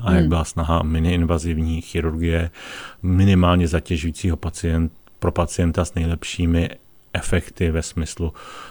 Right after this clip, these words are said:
Speaker 1: následné rekonvalescence a obnovy jeho funkcí, tak právě tam došlo k největšímu rozvoji té robotické chirurgie. To taky i dneska je, že, jak jsem říkal, osmdesát procent výkonů na našem robotu je urologických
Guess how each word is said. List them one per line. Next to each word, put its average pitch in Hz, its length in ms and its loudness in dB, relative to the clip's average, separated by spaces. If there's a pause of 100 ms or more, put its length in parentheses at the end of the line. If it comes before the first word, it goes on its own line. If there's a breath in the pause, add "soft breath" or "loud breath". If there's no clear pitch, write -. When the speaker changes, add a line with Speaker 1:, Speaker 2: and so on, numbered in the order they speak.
(100)
Speaker 1:
následné 82 680 0
rekonvalescence 85 1000 -2
a 78 140 -2
obnovy 82 420 0
jeho 82 180 0
funkcí, 85 480 -4
tak 87 160 -4
právě 85 300 -2
tam 85 280 -2
došlo 85 280 -4
k - 80 -10
největšímu 82 680 -2
rozvoji 78 380 -4
té 82 200 -4
robotické 78 560 -6
chirurgie. 80 600 -2 (480 loud breath)
To 101 100 -2
taky 98 260 -2
i 95 120 0
dneska 85 420 0
je, 85 280 2 (320 loud breath)
že, 90 140 -2
jak 82 280 0
jsem 82 160 -2
říkal, 80 240 -2
osmdesát 87 500 -2
procent 85 640 -4 (320)
výkonů 85 600 0
na 87 200 -2
našem 85 380 0
robotu 82 400 0
je 78 120 -2
urologických 87 760 0